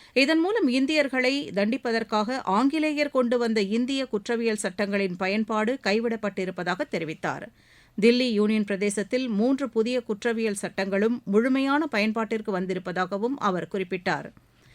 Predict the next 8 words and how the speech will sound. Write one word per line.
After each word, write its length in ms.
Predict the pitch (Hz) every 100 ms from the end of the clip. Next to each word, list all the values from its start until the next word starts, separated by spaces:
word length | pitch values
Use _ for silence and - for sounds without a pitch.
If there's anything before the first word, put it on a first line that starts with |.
| _ -
இது 240 | 277 349
தவிர, 440 | - 233 233 277 247
நேவா 440 | 208 240 262 269
எனப்படும் 540 | 233 202 202 208 247
தேசிய 440 | 196 226 269 269 254
மின்னணு 380 | 202 226 233 233
சட்டப்பேரவை 640 | 202 180 233 220 220 220
நடைமுறைகள் 720 | 214 180 208 202 190 185 175